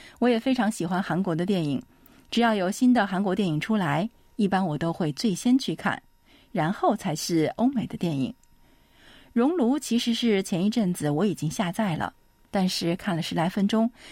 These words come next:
还是不忍心看，动手删除了。因为在网上看到过剧情简介，所以不太忍心去直视内容。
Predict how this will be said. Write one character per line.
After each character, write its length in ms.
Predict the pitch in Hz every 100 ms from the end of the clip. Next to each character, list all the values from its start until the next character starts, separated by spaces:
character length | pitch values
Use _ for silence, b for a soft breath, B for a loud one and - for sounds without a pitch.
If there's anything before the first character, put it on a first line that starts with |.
| B
还 180 | - 185
是 120 | -
不 120 | 254
忍 160 | 285 139
心 220 | - 175
看， 340 | 185 190 147 170
动 140 | - 180
手 160 | 156
删 220 | 160 190 247
除 200 | - -
了。 160 | 127 - _ _ _ b b b b b b
因 140 | 269
为 100 | 269
在 140 | 247
网 200 | 208 165
上 280 | 175 226 196
看 200 | 202 208
到 220 | 196 170
过 340 | 175 170 147 143
剧 160 | - 180
情 180 | 151 170
简 240 | 160 -
介， 260 | - 156 - b b b
所 200 | - 185
以 180 | 202 165
不 140 | 160
太 160 | 190 208
忍 180 | 156 131
心 280 | - 214 233
去 220 | - 156
直 140 | -
视 140 | 156 180
内 200 | 214 160
容。 260 | 127 104